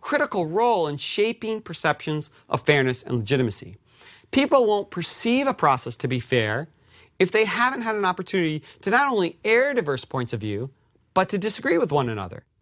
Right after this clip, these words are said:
and their leader, openly and candidly. Scholars Kim and Mawborn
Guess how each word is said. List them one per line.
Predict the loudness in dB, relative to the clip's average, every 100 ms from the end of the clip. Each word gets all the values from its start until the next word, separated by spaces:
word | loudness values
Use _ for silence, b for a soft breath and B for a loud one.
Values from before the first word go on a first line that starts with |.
| _ 0
and | 2 4
their | 2
leader, | 2 -2 -4 -12 b b
openly | 2 4 4 4 0 -2 -2
and | -2
candidly. | 0 -4 -4 -10 -18 _ _ b b b b b
Scholars | 0 2 2 0 -6
Kim | 0 0 0 -2
and | 0
Mawborn | 2 2 0 -10